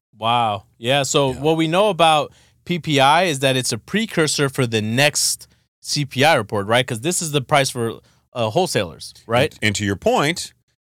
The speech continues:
Speaker 2: P P I is now up three consecutive months, which should have alluded to us last month that C P I this month would
Speaker 1: Right.
Speaker 2: be up.
Speaker 1: So, um, Odin, could you do me a favor, please? I put in our show notes a chart of C P I.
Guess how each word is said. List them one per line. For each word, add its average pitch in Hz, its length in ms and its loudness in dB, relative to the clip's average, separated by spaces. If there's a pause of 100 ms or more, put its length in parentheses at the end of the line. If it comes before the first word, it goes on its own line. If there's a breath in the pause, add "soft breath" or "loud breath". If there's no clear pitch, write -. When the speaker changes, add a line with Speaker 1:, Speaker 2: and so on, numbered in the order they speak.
(120)
Speaker 2:
P 165 120 -6
P 151 180 -2
I 147 200 6
is 113 160 -2
now 117 280 2
up 170 220 2
three 139 440 -10
consecutive 110 560 -2
months, 143 320 -4
which - 400 -8
should 196 240 -4
have 139 100 -6
alluded 180 340 -2
to 135 140 0
us 127 140 -4 (120)
last 160 480 -2
month 123 320 -2 (300 soft breath)
that 120 240 2
C 269 240 0
P 143 200 -2
I 113 180 2
this 190 240 -2
month 110 320 -4
would 113 120 -2
Speaker 1:
Right. 127 140 2
Speaker 2:
be 202 60 0
up. - 220 -4 (200)
Speaker 1:
So, 139 500 0
um, 131 340 0
Odin, 151 220 0
could 143 100 -10
you 151 80 -12
do 202 80 -2
me 196 120 0
a 143 60 0
favor, 165 280 -2
please? 175 240 -4
I 143 80 0
put 190 220 -4
in 180 100 -4
our 120 120 0
show 143 240 -2
notes 143 260 -2
a 107 100 -10
chart 127 460 -2
of 104 300 -8
C 123 180 -10
P 113 200 -6
I. 117 260 -2